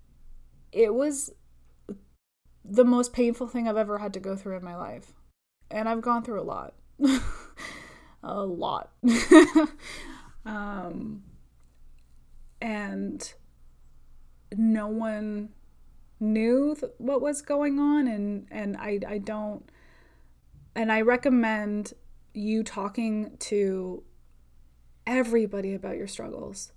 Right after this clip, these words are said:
because you don't know who can help you and who's that next stepping stone onto the journey. Because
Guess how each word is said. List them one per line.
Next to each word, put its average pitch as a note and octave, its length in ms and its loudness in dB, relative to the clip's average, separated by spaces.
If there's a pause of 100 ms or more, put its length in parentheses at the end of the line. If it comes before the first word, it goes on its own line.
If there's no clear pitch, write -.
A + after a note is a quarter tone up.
because A3 280 -6
you A#3 100 0
don't A#3+ 200 0
know G3+ 300 -6 (100)
who A#3 160 -2
can A3 220 -6
help F#3+ 280 -10
you F3+ 140 -4
and G3 120 -8
who's A3 340 -2
that G3+ 280 -6
next G3 540 -8 (640)
stepping G#3 480 -2
stone G#3 400 -6
onto G#3 240 -8
the G3 100 -2
journey. G3+ 380 -6
Because G3+ 280 -8